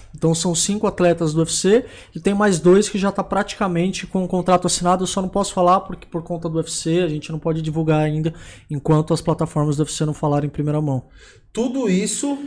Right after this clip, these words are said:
Speaker 2: tudo isso desenvolvido fisicamente ali na, na, na academia da Shootbox?
Speaker 1: Da Shootbox. Eu lembro que a academia não era Shootbox na época, se chamava Maromba, depois se tornou Peralta.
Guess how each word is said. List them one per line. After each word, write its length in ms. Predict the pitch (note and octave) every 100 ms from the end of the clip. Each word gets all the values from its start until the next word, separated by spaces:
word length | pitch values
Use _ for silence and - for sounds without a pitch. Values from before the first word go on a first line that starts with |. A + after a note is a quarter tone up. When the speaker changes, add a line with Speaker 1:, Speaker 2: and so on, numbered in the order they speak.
| -
Speaker 2:
tudo 260 | G#3+ A3+ G#3+
isso 220 | G#3 G#3
desenvolvido 840 | E3 G#3 F#3 G3 D3 E3+ F#3+ G3
fisicamente 720 | - G3 F3+ F#3+ F3 F#3 G3
ali 220 | G3+ F3+ G3+
na, 760 | G#3 G3 F#3 F3 D3+ C3+ A#2
na, 300 | C#3 C#3 C3+
na 80 | C#3
academia 460 | C#3 D3 D3+ D#3
da 100 | D#3
Shootbox? 760 | C#3+ D3+ C3 D#3+ C#4 - - - - -
Speaker 1:
Da 120 | - C#3
Shootbox. 560 | F3+ F#3 E3+ C#3+ -
Eu 80 | F#3+
lembro 320 | G3 A#3 B3
que 180 | - A3
a 140 | F#3+ F3
academia 360 | - F3+ G3+
não 180 | G#3+ A#3+
era 200 | G#3 A3+
Shootbox 520 | A3 F#3+ E3 E3+ E3
na 140 | F3 D3
época, 260 | E3 E3
se 80 | D3+
chamava 680 | - E3 D#3 D#3+ D3 D#3 D3
Maromba, 680 | D3+ E3+ F3+ D3+ F#3 G3+ F#3
depois 340 | D#3+ E3+ E3+
se 120 | E3+
tornou 260 | D#3+ D#3+ D#3+
Peralta. 580 | E3+ D3+ C#3 D#3+ F3